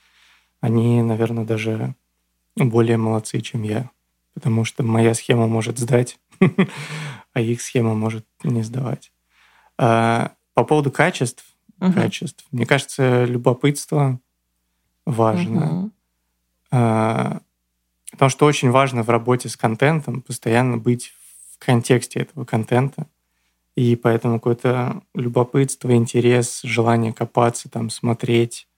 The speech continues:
Speaker 1: а, анализировать как-то все, что ты увидел, понимать, что щас популярно, что нет, наверное,
Speaker 2: Мгм.
Speaker 1: это одно из самых важных вещей.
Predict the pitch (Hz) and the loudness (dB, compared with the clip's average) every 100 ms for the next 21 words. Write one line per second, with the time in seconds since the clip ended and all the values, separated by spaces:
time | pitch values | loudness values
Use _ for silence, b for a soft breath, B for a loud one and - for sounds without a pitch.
0 | _ _ _ _ _ _ _ - 117 110 | _ _ _ _ _ _ _ -2 0 2
1 | 110 110 110 110 120 123 113 107 - 110 | 2 0 -2 -2 2 4 4 0 -2 -6
2 | - - - 113 - - 113 113 143 131 | -6 -8 -6 -6 -8 -6 -2 0 0 0
3 | 110 110 _ 120 117 113 110 - 113 - | -2 -6 _ 2 4 2 0 -4 -10 -8
4 | 120 139 - 120 117 110 110 - 113 110 | -12 -12 -4 2 2 0 -8 -6 -4 0
5 | 123 143 _ _ _ _ _ _ _ - | 0 -2 _ _ _ _ _ _ _ -4
6 | 117 120 127 123 110 107 113 117 117 113 | 0 2 2 2 2 0 -4 -4 -4 -4
7 | 110 110 117 110 107 120 - 123 - - | -4 -4 -2 -2 -2 -8 -8 -8 -4 -4
8 | - | -4